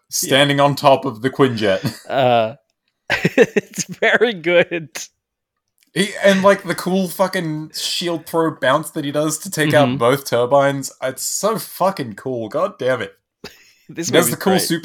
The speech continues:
Speaker 1: superhero landing. It's got everything. <laughs>
Speaker 2: Rogers arrives later at the
Speaker 1: <laughs> How many
Speaker 2: hospital.
Speaker 1: of these paragraphs start with Rogers?
Speaker 2: <laughs> Probably all of them. No,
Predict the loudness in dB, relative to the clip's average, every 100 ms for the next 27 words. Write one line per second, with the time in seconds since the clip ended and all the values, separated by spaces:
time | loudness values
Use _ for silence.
0 | -2 2 2 2 0 -2 -6 -10 -12 2
1 | 6 8 6 4 0 2 0 -4 -20 _
2 | -14 -14 -20 _ _ _ _ -20 -20 -20
3 | -20 _ -12 -12 -14 -16 -12 -12 -12 -16
4 | -20 -20 -20 _ _ _ _ _ _ _
5 | _ _ _ _ 4 4 4 0 0 -4
6 | -6 -6 0 6 6 6 4 4 4 2
7 | 2 0 2 2 4 4 4 4 4 2
8 | 0 2 4 4 4 2 2 2 4 4
9 | 2 -6 -18 _ -12 -2 -2 -4 -14 -2
10 | 0 0 2 6 6 6 6 4 2 0
11 | 0 0 -2 -4 -2 -2 -2 -4 -6 0
12 | 2 2